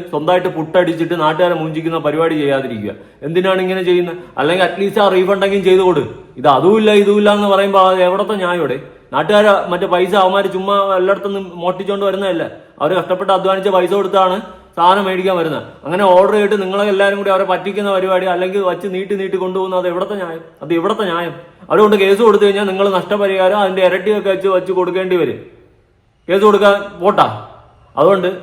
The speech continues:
ഇങ്ങനത്തെ പരിപാടികൾ ചെയ്യാതിരിക്കുക. ഇത് സത്യം പറഞ്ഞാൽ ഞാൻ എല്ലാവരുടെ അടുത്തും പറയാം, ഇങ്ങനത്തെ ഓൺലൈൻ ബൊട്ടീക്കിൽ നിന്ന് സാധനം മേടിക്കുകയാണെങ്കിൽ അവർ നിങ്ങൾക്ക് സമയത്തിന് സാധനം തന്നില്ലെങ്കിൽ കൊണ്ടുപോയി കേസ് കൊടുക്കുക.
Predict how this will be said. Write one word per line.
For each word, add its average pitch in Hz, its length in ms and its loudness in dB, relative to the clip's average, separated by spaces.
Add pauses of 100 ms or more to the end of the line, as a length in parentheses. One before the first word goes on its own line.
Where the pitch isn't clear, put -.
ഇങ്ങനത്തെ 185 340 -2
പരിപാടികൾ 175 380 2 (120)
ചെയ്യാതിരിക്കുക. 151 540 -2 (600)
ഇത് 135 120 -16
സത്യം 180 300 2
പറഞ്ഞാൽ 202 280 4 (280)
ഞാൻ 190 120 6 (300)
എല്ലാവരുടെ 226 420 6
അടുത്തും 185 240 0
പറയാം, 147 220 2 (140)
ഇങ്ങനത്തെ 190 340 -2 (120)
ഓൺലൈൻ 190 340 0
ബൊട്ടീക്കിൽ 175 400 -4
നിന്ന് 165 240 -8
സാധനം 165 340 0
മേടിക്കുകയാണെങ്കിൽ 156 800 -4 (300)
അവർ 180 100 2 (100)
നിങ്ങൾക്ക് 175 360 -6
സമയത്തിന് 175 420 -4
സാധനം 170 280 -2
തന്നില്ലെങ്കിൽ 151 400 -6 (360)
കൊണ്ടുപോയി 202 400 4
കേസ് 156 200 -2
കൊടുക്കുക. 123 220 -4